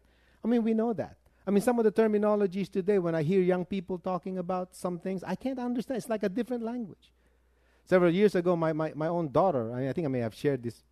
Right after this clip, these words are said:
before, you know, she was, she was looking at this, uh, uh, she was little then. She was looking at this skateboard. She loved it, and she told me, "Dad, that skateboard is dope."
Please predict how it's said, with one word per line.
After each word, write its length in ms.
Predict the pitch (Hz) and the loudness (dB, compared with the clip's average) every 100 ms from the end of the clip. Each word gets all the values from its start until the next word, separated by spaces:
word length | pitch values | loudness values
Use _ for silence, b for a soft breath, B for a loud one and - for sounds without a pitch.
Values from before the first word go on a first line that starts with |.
| 120 | _
before, 400 | 117 110 135 117 98 b b b - | -12 -10 -8 -10 -12 b b b -8
you 140 | 127 | -4
know, 220 | 120 113 - _ | -4 -6 -12 _
she 240 | - - 135 | -12 -4 -2
was, 180 | 127 | -2
she 120 | - 139 | -4 -6
was 160 | 113 | -4
looking 340 | 123 143 139 123 | -2 -2 -2 -6
at 180 | 113 | -8
this, 300 | - 117 - | -12 -14 -14
uh, 80 | 107 95 82 _ _ _ _ - | -16 -16 -20 _ _ _ _ -20
uh, 40 | 98 92 - | -20 -20 -16
she 100 | 139 | -14
was 160 | 117 | -10
little 260 | 117 127 110 | -4 -4 -4
then. 220 | 104 104 - _ _ _ _ _ _ | -12 -18 -20 _ _ _ _ _ _
She 140 | - | -8
was 160 | 117 135 | -8 -4
looking 260 | 135 127 | -4 -2
at 140 | 120 110 | -4 -6
this 180 | 107 | -12
skateboard. 500 | - 151 - 107 101 95 _ _ _ _ _ _ _ _ _ _ _ _ _ | -4 -4 -4 -8 -10 -14 _ _ _ _ _ _ _ _ _ _ _ _ _
She 160 | - 117 | -16 -8
loved 300 | 107 143 113 | -2 -2 -2
it, 120 | 104 | -10
and 120 | 110 | -10
she 120 | - 117 | -12 -12
told 240 | 110 87 | -12 -14
me, 200 | 92 - _ b b b b _ | -18 -20 _ b b b b _
"Dad, 360 | - 175 165 143 _ b b - | -12 -10 -12 -14 _ b b -8
that 220 | 165 - | -8 -8
skateboard 760 | - - 170 - 135 156 151 123 _ | -14 -6 -4 -4 -2 -2 -2 -6 _
is 200 | 131 98 85 - | -8 -8 -12 -4
dope." 460 | 170 139 - - | -2 -2 -10 -20